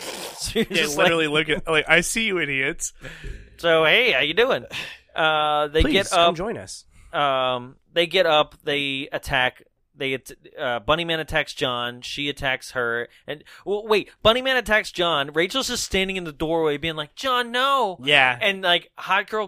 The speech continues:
Speaker 1: gets up in her face and just decks her.
Speaker 2: Decks her.
Speaker 1: <laughs>
Speaker 2: Just str-, no. Well, Bunny Man punches John.
Speaker 1: Yeah.
Speaker 2: Decks him.
Speaker 1: <laughs>
Speaker 2: Then she just gets up, decks her.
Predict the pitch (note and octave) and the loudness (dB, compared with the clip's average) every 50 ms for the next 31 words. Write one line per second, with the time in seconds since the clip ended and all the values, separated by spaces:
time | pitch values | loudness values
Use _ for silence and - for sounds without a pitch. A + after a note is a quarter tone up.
0 | E3 - E3 E3+ F3 E3+ - - _ - F3+ D#3+ D3 C3 - - - _ _ _ | -6 -4 -4 -2 -2 -4 -6 -10 _ -2 0 0 0 -2 -4 -10 -20 _ _ _
1 | _ _ _ - G3 G#3 G#3+ G#3 D#3+ G#3 G#3+ G3+ - - - G3+ F#3 D#3 C3 A#2+ | _ _ _ -2 -2 -2 -2 -2 -4 -4 -4 -6 -6 -4 -2 0 0 0 -2 -6
2 | - - _ _ _ - D#3+ E3+ E3+ D3+ D#3+ F3 D#3+ C3+ B2+ B2+ _ _ _ _ | -12 -14 _ _ _ -8 -6 -6 -6 -2 0 0 0 0 -4 -12 _ _ _ _
3 | _ _ - - G#3 F3 D#3+ - - - - - - - - G#3+ G#3+ - F#3+ - | _ _ 2 6 6 6 6 4 2 -2 -6 -6 -6 -2 0 2 4 6 8 8
4 | - D3 - - - G3+ G3 - - - A3 - - E4 - - D3+ - - - | 8 6 4 0 -2 -2 -2 -2 -2 -4 -6 -4 -4 -6 -6 -6 -6 -8 -8 -10
5 | - D#3+ - E3+ F#3 G3 G3 F3+ D#3 D#3+ E3 E3 F3 D#3+ C#3+ C#3+ D3+ F3+ G3 G3 | -10 -14 -8 -4 -2 0 0 -2 -2 -4 -4 -4 -4 -4 -6 -4 -2 -2 -2 -2
6 | G3 G3 F#3 D#3+ - - F3+ F3+ E3+ - D3+ C3+ B2 - - - D#3 F3 F#3+ E3+ | -4 -6 -6 -4 -4 -4 -4 -4 -6 -6 -10 -10 -10 -8 -4 0 2 2 2 2
7 | A2+ F#2+ F#2 G2 G#2+ C#3+ C#3 C#3 C3 A2+ G#2 G#2+ - _ _ _ _ - C#3 - | 0 -4 -8 -16 -10 -4 -2 0 0 0 -2 -6 -10 _ _ _ _ -10 -2 2
8 | D#3 C3+ A2 - - - - D#3+ D#3+ D3+ A#2+ A2+ E3+ E3+ - _ _ _ _ _ | 2 2 2 0 -4 -6 -2 0 0 0 0 0 -4 -6 -6 _ _ _ _ _
9 | _ _ _ - A#2+ A#2+ D3+ E3 E3 C#3+ B2+ A#2 - _ _ - - - - D3+ | _ _ _ -12 -2 2 4 4 4 4 2 -2 -8 _ _ -8 -4 -4 -2 -2
10 | F3 F3 D#3 C#3 - - A#2+ G#2+ - - A#2 G#2+ G2+ - _ _ _ _ - B2 | -4 -4 -6 -8 -6 -4 -6 -4 -4 -2 -2 -2 -4 -6 _ _ _ _ -20 -8
11 | A#2 - C3 A2 G2 - - - - C#3 D3 C#3+ A#2 G2+ F#2+ F#2 | -2 0 0 0 -2 -4 -6 -2 0 2 2 2 2 0 -4 -10